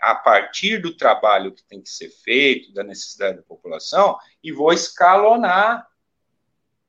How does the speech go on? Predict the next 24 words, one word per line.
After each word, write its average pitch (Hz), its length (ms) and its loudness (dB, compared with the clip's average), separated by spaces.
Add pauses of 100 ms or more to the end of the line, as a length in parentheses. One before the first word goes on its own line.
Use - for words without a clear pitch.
né? 202 380 0 (100)
Escalonar, 165 1080 0
diminuindo 196 1000 -6
o 156 220 -8
fluxo 180 480 -10
de 151 100 -16
pessoas, 143 920 -4
diminuindo 170 880 -6 (160)
pessoas 143 560 0
juntas 156 640 -6
e 160 60 -14
tal. 120 500 0 (160)
É 147 100 -2
o 160 80 0
que 175 120 -4
a 165 60 2
maioria 170 600 0
fez. 147 760 -12 (760)
E 165 140 2
alguns 185 560 2
lugares 160 880 2
não 175 180 -6
fizeram 190 600 0
ou, 226 380 0